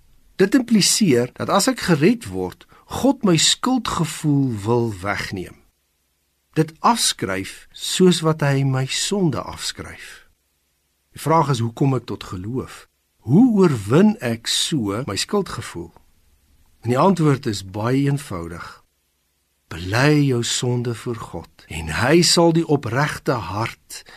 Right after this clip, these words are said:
vergewe en so oorwinning oor ons skuldgevoel bring. Kom ons vra dit van hom. Here,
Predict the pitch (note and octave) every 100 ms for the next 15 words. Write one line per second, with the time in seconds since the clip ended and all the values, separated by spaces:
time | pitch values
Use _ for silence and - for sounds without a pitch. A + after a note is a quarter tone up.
0 | - _ - - C3+ - - E3+ C#3 F2
1 | E2+ - _ - - _ - C#3 A#2+ -
2 | - F3 E3+ D#3+ C3 A2+ G2+ G2 C3 A#2
3 | F2 D#2 A#2+ A#2 A2 - F#2+ F2+ - -
4 | G#2+ G#2 - G#2 - A2 G#2 G#2 - _
5 | _ _ G#2+ F#2+ E2 D#2+ _ _ _ _
6 | _ _ _ _ - E3 E3 - C3 G#2+
7 | F2+ E2+ - F#2 E2+ E2 _ _ _ _
8 | _ _ _ _ _ _ _ _ - B2
9 | D#3+ F3+